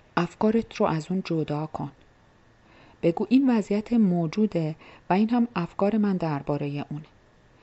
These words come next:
به جای اینکه بیای و داستانی سرهم کنی، واقعیات رو در نظر بگیر.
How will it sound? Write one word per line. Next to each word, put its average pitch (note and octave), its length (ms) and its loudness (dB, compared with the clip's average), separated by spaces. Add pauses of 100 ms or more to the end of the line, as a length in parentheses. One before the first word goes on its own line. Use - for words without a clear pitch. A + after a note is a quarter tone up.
(260)
به F3 80 2
جای F3+ 120 2
اینکه F#3 200 2
بیای F#3+ 360 2
و E3+ 40 -2
داستانی D#3+ 500 -2
سرهم D#3 460 -4
کنی، F3 320 -4 (300)
واقعیات F3 760 0
رو D#3 100 -6
در C#3+ 200 -6
نظر C#3 360 -6
بگیر. D#3 360 -12